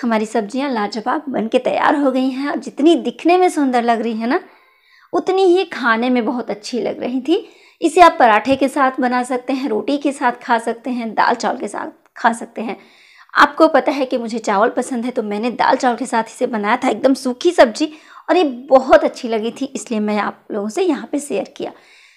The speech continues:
तो प्लीज अगर रेसिपी अच्छी लगी हो तो वीडियो को लाइक करें, शेयर करें, सब्सक्राइब करें, बेल आइकन को प्रेस करें।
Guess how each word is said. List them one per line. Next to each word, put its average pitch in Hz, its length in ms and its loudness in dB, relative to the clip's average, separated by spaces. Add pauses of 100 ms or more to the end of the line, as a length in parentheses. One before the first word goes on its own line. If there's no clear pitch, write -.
(120)
तो 311 80 6
प्लीज 415 320 8
अगर 233 220 4
रेसिपी 226 400 -4
अच्छी 254 240 -2
लगी 277 260 2
हो 370 200 -4
तो - 180 -2
वीडियो 226 220 -2
को 220 120 -6
लाइक 220 280 2
करें, 339 180 0
शेयर 220 320 -8
करें, 330 180 -6
सब्सक्राइब 233 520 -8
करें, 320 180 -4
बेल 220 160 -8
आइकन 226 240 -12
को 302 60 -12
प्रेस - 220 -16
करें। - 200 -18